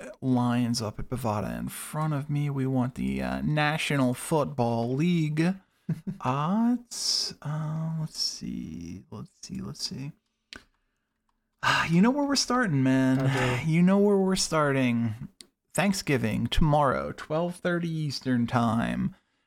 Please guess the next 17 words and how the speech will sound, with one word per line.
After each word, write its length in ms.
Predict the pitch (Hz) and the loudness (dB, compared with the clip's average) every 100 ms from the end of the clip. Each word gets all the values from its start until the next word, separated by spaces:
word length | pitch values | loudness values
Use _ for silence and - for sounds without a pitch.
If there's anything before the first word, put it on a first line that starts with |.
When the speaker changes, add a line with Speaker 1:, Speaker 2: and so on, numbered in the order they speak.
| _ - | _ 0
Speaker 1:
The 100 | 139 | 2
Chicago 800 | - 120 - - 156 175 175 | 2 -2 -4 -2 0 2 2
Bears 800 | 156 151 127 - - - - - - - _ _ | 4 4 4 0 -4 -8 -6 -8 -8 -20 _ _
head 180 | - 123 | 0 2
to 60 | 143 | 2
Detroit 540 | 135 143 - 151 165 | 0 2 2 2 0
to 60 | - | 2
take 200 | 131 123 | 2 4
on 140 | 120 | 4
the 60 | 120 | 4
Detroit 460 | 131 156 - 143 | 2 0 0 0
Lions. 720 | - 123 135 156 202 214 - - _ - - - | 2 2 2 0 -2 -2 -4 -8 _ -20 -20 -2
Bovada's 440 | - 120 117 127 131 | 2 4 4 4 2
got 220 | 123 - | 2 2
the 60 | 139 | 4
Lions 440 | 127 127 143 143 | 4 6 4 2
plus 640 | - - 143 143 - - | -2 0 2 2 0 -4